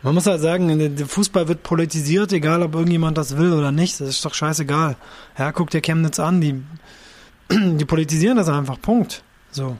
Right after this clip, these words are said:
da wird gar nicht, so, die, irgendjemand wird's tun, ja, da kann noch irgendwelche Funktionäre können da sagen, oh ja, wir wollen aber nicht. Wie gesagt, was ihr wollt, ist auch scheißegal.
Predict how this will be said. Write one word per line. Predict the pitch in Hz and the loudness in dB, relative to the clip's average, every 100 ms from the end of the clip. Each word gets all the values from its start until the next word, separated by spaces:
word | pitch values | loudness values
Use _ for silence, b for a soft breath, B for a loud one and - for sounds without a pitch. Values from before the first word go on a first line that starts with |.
| - | -6
da | 143 151 | -2 -2
wird | 156 | 0
gar | 160 | 0
nicht, | 170 160 | 0 0
so, | 160 151 160 | -2 -2 -2
die, | 147 | -2
irgendjemand | 143 175 175 185 208 185 | -2 0 2 4 2 0
wird's | 208 - | -2 0
tun, | 240 214 | 2 2
ja, | 147 151 | 2 0
da | 185 | 0
kann | - 170 | 0 0
noch | 185 - | 0 0
irgendwelche | 180 190 175 165 | 0 0 2 -2
Funktionäre | 156 180 - 170 196 196 | -2 -6 -2 -2 0 -2
können | 185 175 | -2 0
da | 170 | 0
sagen, | 160 170 | 0 -2
oh | 165 190 202 | 0 0 2
ja, | 190 202 190 180 | 0 0 -2 -4
wir | 185 | -4
wollen | 180 208 | -2 0
aber | 185 170 | 0 -2
nicht. | 160 B B - | -4 B B -4
Wie | |
gesagt, | 185 180 | 0 0
was | 170 240 | -2 0
ihr | 220 | 0
wollt, | 185 196 180 | 2 0 0
ist | 170 | -2
auch | 160 | -4
scheißegal. | - 190 180 156 170 147 | -2 -2 -2 -2 0 0